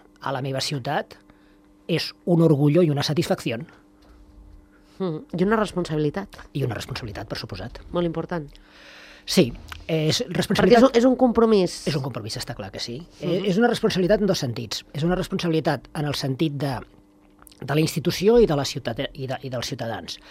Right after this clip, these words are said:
Speaker 1: En el sentit de la institució, eh, ahir vam parlar, no sé si... Bueno, vam parlar de, de, de la història fins i tot de, de la síndic-, de, dels síndics de greuges a Catalunya,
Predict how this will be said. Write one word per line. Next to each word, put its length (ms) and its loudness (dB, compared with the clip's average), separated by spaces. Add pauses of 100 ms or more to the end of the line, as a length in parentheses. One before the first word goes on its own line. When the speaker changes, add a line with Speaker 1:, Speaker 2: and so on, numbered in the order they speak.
(720)
Speaker 1:
En 100 0
el 100 2
sentit 640 -2
de 180 0
la 80 2
institució, 800 2 (560)
eh, 340 -2 (480)
ahir 140 2
vam 120 6
parlar, 360 0
no 80 -4
sé 140 -6
si... 640 -6
Bueno, 160 -12 (100)
vam 180 -8
parlar 280 -6
de, 360 -8
de, 80 -4 (200)
de 160 -12
la 60 -6
història 440 0
fins 240 -4
i 20 -12
tot 220 -4
de, 160 -6 (100)
de 220 -8
la 80 -8
síndic-, 460 -10
de, 260 -10
dels 160 -10
síndics 400 -6
de 60 -8
greuges 340 -4
a 80 -10
Catalunya, 460 -2